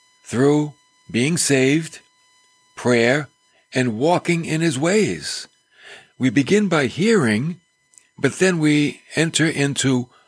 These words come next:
walking. From hearing to walking. You hear about Christ, you receive it, and then you walk with him. That's what's going on here. So listen, the call will come,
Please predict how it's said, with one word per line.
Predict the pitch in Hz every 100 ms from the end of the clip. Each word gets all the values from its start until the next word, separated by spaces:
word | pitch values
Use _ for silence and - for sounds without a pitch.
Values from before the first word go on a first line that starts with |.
| _
walking. | - 107 123 - 95 73 71 76 _ _ _ _ _ _
From | - 113 101
hearing | 147 170 170 165 165 - _ -
to | 123
walking. | 113 123 - 87 71 73 - _ _ _ _ _ _ -
You | 95 92
hear | 151 185
about | 165 156 -
Christ, | 147 147 147 -
you | 107
receive | 95 87 156 160
it, | 160 - - - _ _ -
and | 110
then | 123 120
you | 110
walk | 95 110 117 - - _ - _
with | 98 110
him. | 95 78 69 67 _ _ _ -
That's | 117 139
what's | 147 -
going | 156 139
on | 139 139
here. | 101 98 - - _ _ _ _ _ _
So | - 127
listen, | 170 - 123 80 _ - - - _
the | 135
call | - 151 160 156
will | 151
come, | - 139 110 78